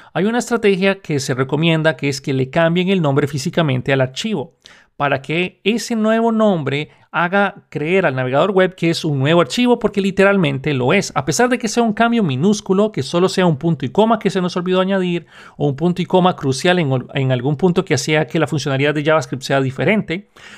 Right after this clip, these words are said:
o cualquier cosa, por más pequeño que sea, entonces al generar un nuevo nombre en el archivo de JavaScript, hace que el navegador web tenga que volver a descargar ese archivo. Eso es algo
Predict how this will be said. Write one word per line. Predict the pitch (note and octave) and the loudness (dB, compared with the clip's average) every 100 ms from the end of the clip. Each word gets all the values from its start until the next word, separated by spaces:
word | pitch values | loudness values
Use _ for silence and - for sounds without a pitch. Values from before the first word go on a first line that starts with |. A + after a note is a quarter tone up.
| - | -4
o | G3 | -4
cualquier | G3 F3 - B3 B3 | -2 -4 0 -2 2
cosa, | G#3 G#3 G3 - - | 0 2 -2 -4 -6
por | D#3+ D#3 | -2 0
más | A#3+ B3+ | 0 0
pequeño | A3+ A3 A3 | -2 -2 -2
que | A3 | -2
sea, | G#3+ C#3+ C3 G#3 _ _ _ _ _ _ _ _ _ _ _ - | -2 -4 -4 -6 _ _ _ _ _ _ _ _ _ _ _ -8
entonces | D3+ F#3 G3 G3 | -4 -2 -2 0
al | F3 | -2
generar | - C#3 D#3+ G3+ | -2 0 2 2
un | G3 | 0
nuevo | F#3 A3+ | 0 -2
nombre | A3+ A3 G#3 G3+ - | 0 2 2 0 -2
en | C#3 | -2
el | C#3 | 0
archivo | C3+ F#3 F#3+ | 0 -2 0
de | F3+ C3+ | 0 0
JavaScript, | E3+ F3 D3 - G#3+ - - _ | 2 2 2 -2 -6 -6 -20 _
hace | E3 F3 - G3+ | -2 0 -2 -2
que | G3 | -2
el | G3+ | 0
navegador | G3 G3+ G#3+ F#3+ | 2 4 4 4
web | D#3 D#3 | 2 2
tenga | - D#3 E3 F#3+ | -2 -2 -2 0
que | G#3 | 0
volver | A3 E3 D#3+ | 2 4 2
a | F3+ | 2
descargar | F#3 G#3+ F3+ C3+ C#3 C3+ | 0 0 0 2 0 -2
ese | C3+ C3 C3 | -2 0 -2
archivo. | B2 - A3+ C#3+ - _ _ _ _ _ | -4 -2 -2 -2 -6 _ _ _ _ _
Eso | F#3 G#3+ G#3+ A3 | -2 0 0 0
es | A3 - | 0 -2
algo | F#3 G3+ E3 B2 C3+ C3+ | 0 0 0 -2 -4 -4